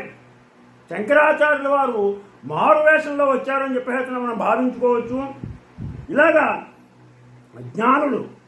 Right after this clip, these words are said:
యోగులు, బాబాలు అన్నం తిని, వాళ్ళు అన్నం ఎందుకు తింటారు అంటే మన దగ్గర వాళ్ళకి ఆకలేసి కాదు, మన పాపాలను తీసేయడం కోసం వాళ్ళు మన అడిగి మన దగ్గర నుంచి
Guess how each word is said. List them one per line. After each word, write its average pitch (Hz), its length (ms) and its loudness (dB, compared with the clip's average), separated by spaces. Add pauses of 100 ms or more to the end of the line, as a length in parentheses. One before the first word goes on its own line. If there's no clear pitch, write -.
(240)
యోగులు, 262 540 2 (380)
బాబాలు 269 520 2 (500)
అన్నం 285 320 -2
తిని, 269 420 -6 (680)
వాళ్ళు 269 260 2
అన్నం 247 320 0
ఎందుకు 262 220 -2
తింటారు 285 340 0
అంటే 269 340 -4
మన 254 140 -2
దగ్గర 247 220 -2
వాళ్ళకి 247 320 -2
ఆకలేసి 233 560 0
కాదు, 220 240 -2 (840)
మన 208 140 -4
పాపాలను 247 600 2
తీసేయడం 254 480 -2
కోసం 233 300 -4 (460)
వాళ్ళు 254 260 4
మన 233 240 2
అడిగి 254 560 -2 (400)
మన 240 220 0
దగ్గర 254 220 0
నుంచి 262 400 2